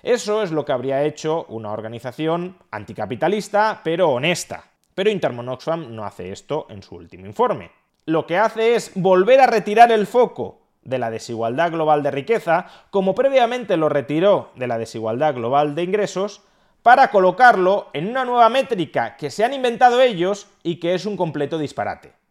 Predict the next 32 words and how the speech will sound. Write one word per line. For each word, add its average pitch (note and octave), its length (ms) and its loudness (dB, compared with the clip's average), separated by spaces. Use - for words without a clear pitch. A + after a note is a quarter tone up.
Titular F#3+ 500 0
del G#3 120 -2
último G3+ 320 -4
informe F#3+ 460 -4
de E3+ 80 -4
Intermon D3 480 -6
Oxfam, G#2+ 500 -8
publicado A2+ 540 -4
hace B2+ 180 -4
apenas B2 420 -8
unos C3 200 -12
días. D3+ 560 -8
La D#3+ 240 0
riqueza A3+ 540 -2
conjunta F#3+ 720 -2
de C#3+ 80 -2
los C#3 240 -6
cinco G3+ 400 -2
hombres C3+ 380 -4
más C#3+ 180 -2
ricos B2 400 -6
del A#2 140 -6
planeta G#3 640 -2
se - 300 -6
duplica F3+ 840 -2
en D3+ 200 -6
un G3 180 -4
mundo G3 300 -2
amenazado D3 680 -4
por C#3 160 -4
la C3 120 -2
desigualdad. C#3 640 0